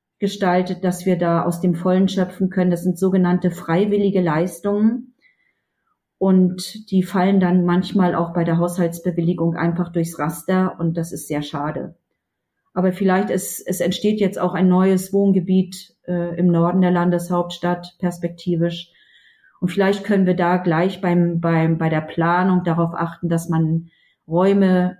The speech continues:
für Begegnung auch schafft, ohne dass das immer gleich ein Stadtteilzentrum werden muss, sondern dass es die Möglichkeit gibt,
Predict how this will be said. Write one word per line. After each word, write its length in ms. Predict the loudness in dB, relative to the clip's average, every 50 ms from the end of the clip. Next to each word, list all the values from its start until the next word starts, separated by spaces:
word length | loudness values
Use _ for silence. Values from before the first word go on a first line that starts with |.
| _ _
für 160 | -4 -4 -2
Begegnung 580 | -2 -2 -2 0 -2 -2 -2 -2 -2 -2 -2 -2
auch 200 | -2 -4 -4 -6
schafft, 500 | -6 -4 -2 -2 -2 -4 -8 -16 _ -6
ohne 280 | -2 0 2 2 2 2
dass 200 | 0 -2 -4 -4
das 160 | -6 -6 -2
immer 160 | 0 0 0
gleich 260 | 0 0 -2 -2 -2 -2
ein 160 | -2 -2 -2
Stadtteilzentrum 920 | -4 -6 -8 -8 -6 -4 -4 -4 -4 -4 -4 -4 -4 -4 -4 -2 -2 -2 0
werden 280 | 0 -2 0 0 0 0
muss, 200 | -2 -4 -6 -6
sondern 260 | -6 -4 -4 -4 -4
dass 160 | -4 -6 -6
es 100 | -8 -8
die 120 | -6 -4
Möglichkeit 580 | -4 -4 -4 -4 -6 -6 -6 -6 -8 -8 -6 -4
gibt, 340 | -6 -6 -6 -8 -18 -20